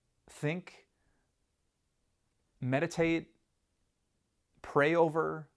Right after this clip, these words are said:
You know, the, the clock's not ticking, y-, you're not rushing through it, so you can really enjoy some of the, the amazing things that God has said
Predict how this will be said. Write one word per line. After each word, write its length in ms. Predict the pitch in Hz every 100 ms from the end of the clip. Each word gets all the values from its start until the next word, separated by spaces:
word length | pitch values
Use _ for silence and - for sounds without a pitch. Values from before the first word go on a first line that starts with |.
| _ _ _ _ _ _ _ _ _ _ _ _
You 100 | 127
know, 60 | 117
the, 60 | -
the 80 | 139
clock's 340 | - 151 156
not 220 | 170 156 -
ticking, 440 | 165 160 151 151
y-, 100 | 143
you're 160 | 135 143
not 240 | 156 139
rushing 380 | 131 151 165 139
through 260 | - 147 151
it, 140 | -
so 100 | 151
you 60 | 143
can 200 | 147 135
really 300 | 196 196 165
enjoy 400 | 143 117 139 139
some 200 | 135 143
of 60 | 127
the, 80 | 110 - _ - 151
the 120 | 143
amazing 480 | 139 175 165 165 139
things 260 | 156 147
that 120 | 127
God 200 | 123 131
has 120 | 127 -
said 420 | 143 135 127